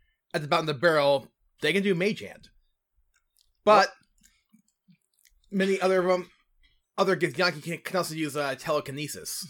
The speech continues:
Speaker 1: as well, too, on top of all that. And another common th-, th-, theme you see throughout most of the various Githyanki is some sort of teleportation. Like, the warriors, for example, have Misty Step,
Speaker 2: Mm-hmm.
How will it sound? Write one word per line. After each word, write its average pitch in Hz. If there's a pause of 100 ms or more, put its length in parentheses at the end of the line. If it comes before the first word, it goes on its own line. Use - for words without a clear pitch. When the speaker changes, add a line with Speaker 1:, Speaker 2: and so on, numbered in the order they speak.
(140)
Speaker 1:
as 117
well, 117
too, 90 (460)
on 151
top 160
of 117
all 82
that. 85 (500)
And 170
another 175
common 170 (300)
th-, -
th-, - (120)
theme 180
you 151
see 180
throughout 160 (1300)
most 214
of 165
the 175
various 156
Githyanki 156
is 143
some 165
sort 160
of -
teleportation. 135
Like, 113
the 143
warriors, 156
for 147
example, 131
have 123
Misty 139
Step, - (920)
Speaker 2:
Mm-hmm. 151